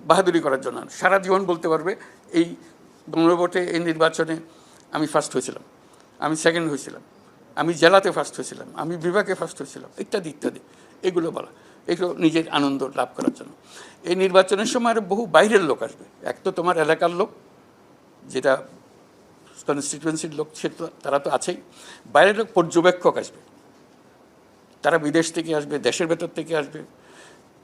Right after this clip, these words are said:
কেউ আসবে ঝামেলা করার জন্য আসবে। ঝামেলা সামাল দেওয়ার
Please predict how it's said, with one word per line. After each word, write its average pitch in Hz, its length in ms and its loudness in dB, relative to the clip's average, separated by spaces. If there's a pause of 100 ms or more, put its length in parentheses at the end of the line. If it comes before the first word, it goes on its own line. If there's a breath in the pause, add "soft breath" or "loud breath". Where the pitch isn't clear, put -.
কেউ 160 140 4
আসবে 156 240 6
ঝামেলা 143 340 4
করার 139 240 2
জন্য 160 240 0
আসবে। 151 200 -6
ঝামেলা 202 380 2
সামাল 226 320 0
দেওয়ার 233 220 2